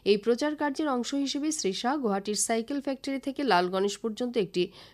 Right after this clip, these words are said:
রোড শোয়ে অংশ নেবেন। অখিল ভারত কংগ্রেস কমিটির সাধারণ সম্পাদক প্রিয়াঙ্কা গান্ধীরও নির্বাচনী প্রচারে অংশগ্রহণ করতে আসামে আসার সম্ভাবনা রয়েছে। লোকসভা নির্বাচন ঘোষণা হওয়ার পর থেকে আসামে মোট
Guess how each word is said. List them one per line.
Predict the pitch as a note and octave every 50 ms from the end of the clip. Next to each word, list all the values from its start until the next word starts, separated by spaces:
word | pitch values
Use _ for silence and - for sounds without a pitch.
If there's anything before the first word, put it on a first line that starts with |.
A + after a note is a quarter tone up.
| -
রোড | F3 F#3 A3 A#3 A#3
শোয়ে | - - - F#3 F3 G#3 C#4+ - G#3+
অংশ | G3 F#3 E3+ - F#3 F3
নেবেন। | F3+ F3 G3 G3+ G3 G3+ G3+ - - - - - -
অখিল | G#3+ A3 - D4+ D4 C#4 C4
ভারত | D4 D4+ D#4 D4+ - -
কংগ্রেস | A3+ G#3+ G#3+ A3+ A3 - -
কমিটির | A#3+ A3+ A3 A3+ A#3+ A3+
সাধারণ | G#3+ E3 D#3+ F#3 F#3 F#3 F3+ -
সম্পাদক | G3 F#3+ F#3+ G3+ G3+ B3+ D4 D4+
প্রিয়াঙ্কা | - G3+ F#3 F3+ F3+ E3+ F#3 F3+ F3
গান্ধীরও | F#3 F3+ F#3 F#3+ G#3 B3 A#3 A3+ D#4 D#4+ C#4
নির্বাচনী | F#3 E3+ F#3 F3+ F3+ G3 F#3 F#3
প্রচারে | F#3 G#3 G#3 G3+ - A#3+ A#3+ B3+ C4 - - - - - - - - G#3
অংশগ্রহণ | A3+ G#3+ - A3+ F3+ F3 F#3+ G3 F#3 F#3+
করতে | F#3 F#3 - C#4+ D#4 C4 E3+
আসামে | E3 - G3+ F3+ F3+ F3+ F3+ F#3+
আসার | F#3+ - A3+ A3
সম্ভাবনা | - - - F3+ D#3 E3+ F#3 F3+ F3 F3 F3 F3+
রয়েছে। | F3+ F#3+ F#3+ F#3+ - - G#3+ G3+ - - _ _ _ _ _ _ _ _ _ _ _ _ _ _ _ _ _ _ - - - - - - - - - - - - -
লোকসভা | - A#3 B3+ C#4 C#4 - F4+ F#4 F4 F4+
নির্বাচন | F4 F4+ F4 E4+ F4 F4 F#4 F4+ F4
ঘোষণা | - B3 C#4+ C4 - D4+ D#4
হওয়ার | D#4 D#4+ D#4+ D#4 D#4 -
পর | A#3+ A3 A3+ -
থেকে | - C#4 - D#4+
আসামে | D4+ A#3 A3 - C4 B3+ D4 F4+
মোট | F4+ C4+ G#3 G#3